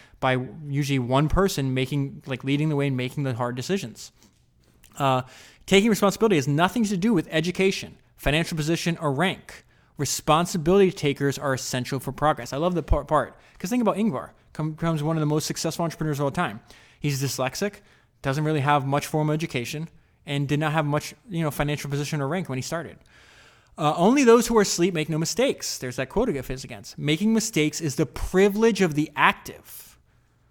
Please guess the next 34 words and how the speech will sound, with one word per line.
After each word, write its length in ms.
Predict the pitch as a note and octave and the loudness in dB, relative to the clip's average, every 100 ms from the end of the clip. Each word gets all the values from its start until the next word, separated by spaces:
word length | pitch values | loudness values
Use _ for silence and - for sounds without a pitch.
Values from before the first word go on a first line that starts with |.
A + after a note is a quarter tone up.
| _ | _
It's 160 | _ - | _ -18
a 20 | |
very 300 | C3+ B2 A#2+ | -12 -8 -8
unique 360 | A#2 A#2+ A#2+ A#2 | -8 -6 -6 -6
way 140 | A#2+ | -8
of 100 | A#2+ | -6
thinking 300 | - F#3 C3 | -4 -2 -2
about 180 | A2+ G2+ | -6 -10
it, 80 | - | -10
right? 320 | A#2+ D3+ G#3+ - - - | -6 -6 -6 -12 -20 -4
"The 80 | D3+ | -2
fear 300 | - C4 D#4 | 2 4 6
of 40 | |
making 300 | G#3+ F#3 F#3+ | 4 2 0
mistakes 440 | E3 - D3+ D3 - | -2 -2 0 0 -2
is 120 | C#3 | -2
the 100 | D#3 | -2
root 380 | C3 D#3+ C#4 - | 2 6 4 4
of 160 | D#3 | -2
bureaucracy 720 | C3+ C#3+ B2+ B2 C#3 - C#3 C3+ | 0 2 2 0 -8 -6 -4 -4
and 160 | C3 | -6
the 180 | B2+ - | -8 -6
enemy 380 | D#3 E3 E3+ E3 | -2 0 2 0
of 120 | D3 | 0
development. 920 | C3+ B2+ C#3 C3+ A2+ - - - - - _ _ _ _ _ | -2 0 0 0 -6 -16 -18 -18 -18 -20 _ _ _ _ _
It 120 | D#3 | -2
is 160 | D3+ C#3+ | -2 0
always 440 | D3+ D#3 F3+ G#3 D#3 | 4 6 6 4 2
the 80 | |
mediocre 560 | D3+ D3 D#3 E3+ E3+ G3+ | 0 0 4 4 4 -2
people 420 | G3 D3 C3+ D3 | -4 -6 -2 -2
who 160 | C3 C#3+ | 0 0
are 100 | C3+ | 0
negative, 760 | B2+ D3+ C#3+ F#2 - - - | 0 -2 -2 -8 -18 -20 -20